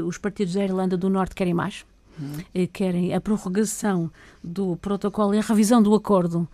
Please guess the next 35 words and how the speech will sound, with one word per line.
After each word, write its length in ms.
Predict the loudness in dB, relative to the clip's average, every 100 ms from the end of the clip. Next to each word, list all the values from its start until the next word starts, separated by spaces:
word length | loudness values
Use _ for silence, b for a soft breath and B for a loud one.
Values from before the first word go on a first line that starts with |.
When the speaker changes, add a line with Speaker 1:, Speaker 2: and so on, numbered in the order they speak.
| B B B
Speaker 1:
fazendo 720 | -16 -2 0 2 2 2 0 -2
com 300 | 0 0 0
que 120 | -4
se 100 | -4
estenda 380 | -2 2 4 2
o 40 |
período 460 | -2 -2 0 0 -6
de 60 |
transição 640 | -4 0 2 2 -2 -2 -2
que 120 | -2
já 100 | -2
passou 420 | -2 -2 0 0 0
até 300 | 2 2 2
Speaker 2:
Uhum. 60 |
Speaker 1:
dois 160 | 0 -4
mil 120 | -4
e 60 | -4
vinte 220 | -2 -2
e 60 | -2
três. 300 | -2 -2 -6 -12 -14
Speaker 2:
Sim. 180 | -12 -8
Speaker 1:
Não 100 | -4
sabemos 500 | -2 -2 -4 -8 -6
e 80 | -4
não 100 | -2
é 80 | 0
muito 260 | -2 -4
provável 480 | -6 -4 -4 -4 -8
que 100 | -6
as 80 | -8
partes 420 | -6 -8 -8 -10
Speaker 2:
Sim. 140 | -6 -4
Speaker 1:
cedam 140 | -2
nessa 280 | -2 -2 0
matéria, 460 | 0 0 -2 -2